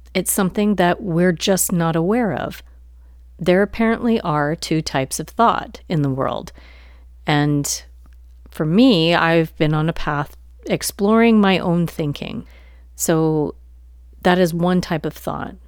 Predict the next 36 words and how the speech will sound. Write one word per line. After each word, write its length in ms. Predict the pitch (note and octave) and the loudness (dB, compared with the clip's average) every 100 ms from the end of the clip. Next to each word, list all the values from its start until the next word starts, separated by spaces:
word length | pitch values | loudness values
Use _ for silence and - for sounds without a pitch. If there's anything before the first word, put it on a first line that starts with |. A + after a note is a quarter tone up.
| - | -8
The 100 | D3+ | -6
thoughts 400 | - F3 F#3 - | -2 0 0 -2
that 160 | E3 E3+ | -4 -4
we 100 | D#3 | -4
have 260 | D#3 C#3+ | -4 -4
every 240 | C#3+ D3 C#3+ | -4 -4 -2
day, 420 | F3+ A3 A3+ - - - - - - | 2 2 2 -2 -12 -20 -20 -20 -12
they 100 | - | -8
pop 260 | - C#3+ C3 | -6 -6 -6
in 120 | D3+ | -6
our 100 | C3+ | -6
head, 440 | C3+ F3+ F#3 F#3 F3+ - - - - - - - | -4 0 2 2 -2 -10 -20 -20 -20 -20 -12 -4
and 180 | D#3+ | -2
we 100 | D#3 | 0
know 320 | D#3+ F#3 B3 A#3+ | 2 4 4 6
that 260 | G3 - | 2 2
they 160 | F3 D#3+ | 2 2
come 260 | - G3 F3 | 0 -2 -2
from 300 | D#3 D3 - - | -2 -4 -4 0
us 480 | A#3+ D#3 E3 - - - - - - | 2 2 0 -4 -6 -20 -20 -20 -6
because 640 | D#3 - E3 D#3 D#3 - - - - - - | -6 -2 0 2 0 -2 -6 -20 -20 -14 -4
it's 260 | D#3+ - | -4 -2
usually 280 | F#3+ A3+ B3 | -2 0 0
based 320 | A#3 G#3 G3+ | 0 0 0
on 140 | F#3+ D#3+ | -2 -2
experiences. 1120 | D3 - - D3+ D#3 C#3 - - - - - - - - - - - - - - - | -4 -8 -6 -4 -2 -4 -6 -12 -10 -10 -10 -14 -20 -20 -20 -20 -20 -20 -20 -20 -6
So 400 | - G3 F3+ E3+ - - - - - - - - - - - - | 2 4 4 0 -8 -20 -20 -20 -20 -20 -20 -20 -20 -20 -8 0
I 180 | A3 | 4
like 200 | C#4+ B3+ | 4 4
to 100 | G#3 | 2
think 240 | - F3+ D#3 | 0 -2 -4
of 140 | D#3 | -6
my 180 | D#3 D3 | -4 -2
own 120 | D3 | -4
thinking 480 | D3 D#3+ D3 D#3 D3 | -4 -6 -6 -6 -4
as 400 | C3+ C3+ C#3 - | -4 -2 -2 -4